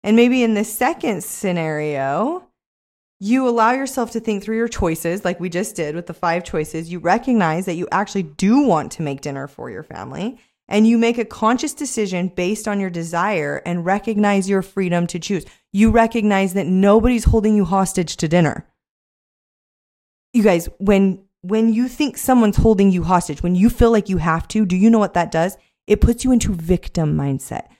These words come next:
Like, I literally think about, "Oh, I have to make dinner." And then it's like somebody's holding you down. "You have to make dinner." And then you become a victim, and victims are stuck. Victimhood, they, they, they're not the hero, right? They're not the one that's,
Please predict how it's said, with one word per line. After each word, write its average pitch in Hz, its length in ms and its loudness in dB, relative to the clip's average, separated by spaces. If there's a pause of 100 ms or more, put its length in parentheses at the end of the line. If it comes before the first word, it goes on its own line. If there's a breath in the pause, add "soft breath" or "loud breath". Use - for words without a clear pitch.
(180)
Like, 208 220 2
I 214 160 4
literally 226 360 4
think 220 140 0
about, 185 240 -4
"Oh, 247 240 8
I 202 100 -2
have 220 300 0
to 240 100 2
make 202 260 2
dinner." 185 340 -2 (280 loud breath)
And 226 160 2
then 220 120 2
it's 208 180 -6
like 180 260 -6
somebody's 220 1040 0 (300)
holding 226 500 4
you 202 220 2
down. 160 520 0
"You 175 180 -4
have 160 240 -10
to 165 100 -20
make 156 240 -18
dinner." 151 300 -10 (320 loud breath)
And 214 200 6
then 196 280 4 (180)
you 190 200 4
become 233 280 2
a 208 80 4
victim, 208 680 0
and 196 160 4
victims 214 560 2
are 170 300 0
stuck. - 720 -4 (420)
Victimhood, 220 1400 0 (360)
they, 208 140 2
they, 208 340 2
they're 202 160 2
not 208 160 4
the 220 60 4
hero, 302 280 4
right? 170 260 0
They're 208 100 -2
not 214 260 0
the 226 80 0
one 220 340 0
that's, 220 240 -4